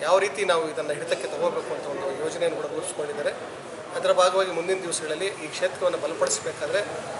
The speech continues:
ಯಾವ ರೀತಿ ಸರ್ಕಾರದ ಜೊತೆ ಹೊಂದಾಣಿಕೆ ಮಾಡ್ಕೊಂಡು ಹೋಗ್ಬೇಕು ಅಂತ ಕೂಡ ಈಗಾಗಲೇ ನಮ್ಮ ಒಕ್ಕೂಟದಲ್ಲಿ ಕೂಡ ಒಂದು ಕಾರ್ಯನಿರೂಪಣೆಯನ್ನು ಕೂಡ ನಾವು ಕೂಡ ಮಾಡ್ಕೊಂಡಿದ್ದೀವಿ. ಈ ಕ್ಷೇತ್ರದಲ್ಲಿ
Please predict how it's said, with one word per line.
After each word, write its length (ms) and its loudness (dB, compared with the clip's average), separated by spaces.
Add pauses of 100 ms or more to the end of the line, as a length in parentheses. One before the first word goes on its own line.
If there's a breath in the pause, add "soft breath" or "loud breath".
(180)
ಯಾವ 160 6
ರೀತಿ 200 0
ಸರ್ಕಾರದ 480 2
ಜೊತೆ 180 4
ಹೊಂದಾಣಿಕೆ 420 4
ಮಾಡ್ಕೊಂಡು 380 0
ಹೋಗ್ಬೇಕು 240 -2
ಅಂತ 180 -4
ಕೂಡ 80 -4
ಈಗಾಗಲೇ 460 0
ನಮ್ಮ 180 -2
ಒಕ್ಕೂಟದಲ್ಲಿ 640 2
ಕೂಡ 120 -2
ಒಂದು 260 0 (1040)
ಕಾರ್ಯನಿರೂಪಣೆಯನ್ನು 680 0
ಕೂಡ 100 0
ನಾವು 200 4
ಕೂಡ 120 4
ಮಾಡ್ಕೊಂಡಿದ್ದೀವಿ. 640 0 (880)
ಈ 100 -10
ಕ್ಷೇತ್ರದಲ್ಲಿ 560 4